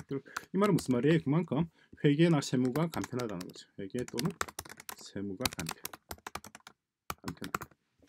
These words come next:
근데 가장 큰 특징은 뭐냐니까, 음,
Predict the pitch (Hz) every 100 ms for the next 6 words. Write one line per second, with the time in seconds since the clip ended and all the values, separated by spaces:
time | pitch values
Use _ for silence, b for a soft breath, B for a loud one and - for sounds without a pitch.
0 | - B B B 180 170 233 240 208 -
1 | 233 226 - 208 151 131 107 147 131 104
2 | 147 135 135 110 101 101 101